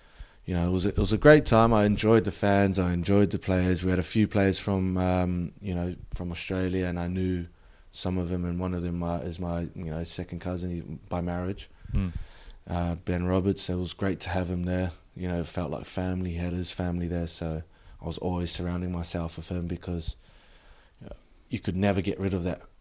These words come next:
Speaker 1: homesick feeling. Even though I went home every, every off season, just was a big struggle for me. I needed a family figure there,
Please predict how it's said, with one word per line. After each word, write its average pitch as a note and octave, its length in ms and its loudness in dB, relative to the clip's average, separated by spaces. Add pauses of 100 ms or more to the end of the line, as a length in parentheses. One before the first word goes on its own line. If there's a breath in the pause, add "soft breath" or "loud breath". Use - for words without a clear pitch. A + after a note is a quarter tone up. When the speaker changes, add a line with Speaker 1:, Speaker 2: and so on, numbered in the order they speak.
Speaker 1:
homesick F#2+ 520 -2
feeling. G#2+ 440 0 (320)
Even G2 280 0
though F#2 120 0
I F#2 80 0
went F2+ 240 -2
home F#2+ 340 0
every, F2+ 360 -2
every F2+ 260 -4
off F2+ 180 -4
season, F2+ 580 -6 (460 loud breath)
just - 200 -8
was F2 160 -4
a F2+ 60 -4
big F#2 260 -6
struggle F#2 380 -4
for E2+ 120 -10
me. F2 160 -6
I E2+ 120 -4
needed F2 340 -6
a E2+ 40 -4
family F2 540 -4 (420 soft breath)
figure F#2+ 300 -2
there, F2 300 -2